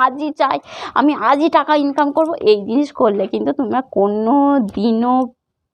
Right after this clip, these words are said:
ভিডিও ভাইরাল হবে না, আর কোনো দিনও কিন্তু মনিটাইজেশন অনও হবে না। আমি আছি, ঠিক আছে, আস্তে, আস্তে, আস্তে এগাবো, জিনিসগুলো জানতে জানতে এগাবো।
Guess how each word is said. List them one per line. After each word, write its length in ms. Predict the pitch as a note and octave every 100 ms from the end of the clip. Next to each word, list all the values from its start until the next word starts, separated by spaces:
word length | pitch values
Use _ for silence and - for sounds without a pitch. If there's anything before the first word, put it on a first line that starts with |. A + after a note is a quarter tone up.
| - - - -
ভিডিও 280 | G3 G#3+ C#4
ভাইরাল 420 | C4+ C#4 C4+ C#4+ D4
হবে 180 | C#4+ D#4+
না, 140 | F4+ A#4 - - - -
আর 140 | A#3+ A3+ -
কোনো 180 | G3+ A#3+
দিনও 360 | A#3 G#3 A#3+ A#3 A3+
কিন্তু 260 | B3+ B3+ C#4
মনিটাইজেশন 720 | B3 G#3 G3 F3+ G3+ A3+ B3 B3 - F#3
অনও 200 | G#3+ A#3
হবে 260 | G#3+ D#3+ F3
না। 100 | G#3+ -
আমি 200 | C#4 E4+ F#4 E4
আছি, 180 | - G4+ - _
ঠিক 140 | G#4+ G#4+ D4+
আছে, 140 | -
আস্তে, 380 | - - - -
আস্তে, 220 | D#4 -
আস্তে 200 | E4+ E4 F4
এগাবো, 260 | E4+ D#4 F4+ G4+
জিনিসগুলো 400 | B3+ B3 C4+ D#4
জানতে 380 | C#4+ A#3+ B3+ C#4+ D4+
জানতে 300 | D4 C#4+ C4+ A3
এগাবো। 320 | F#3 F3